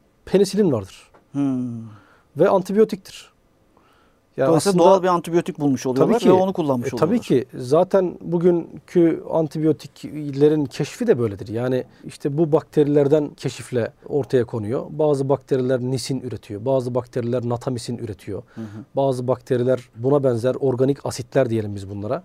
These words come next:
Speaker 2: Hı hı.
Speaker 1: üretiyorlar. Ve bunları incelendiğinde zararlı bakterilere karşı, zaten mafya olmasının sebebi de bu.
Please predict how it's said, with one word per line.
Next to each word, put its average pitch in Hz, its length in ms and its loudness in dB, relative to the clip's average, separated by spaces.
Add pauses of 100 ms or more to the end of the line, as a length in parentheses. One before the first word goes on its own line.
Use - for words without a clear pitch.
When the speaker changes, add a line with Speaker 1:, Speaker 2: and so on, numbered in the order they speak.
Speaker 2:
Hı 123 60 -6
hı. 117 40 -6 (500)
Speaker 1:
üretiyorlar. 120 560 -4 (560)
Ve 143 140 0
bunları 151 280 2
incelendiğinde 135 800 2 (120)
zararlı 127 460 2
bakterilere 107 600 -4 (100)
karşı, 123 360 -6
zaten 170 260 2
mafya 127 420 0
olmasının 165 320 0
sebebi 151 320 0
de 147 120 2
bu. 147 140 2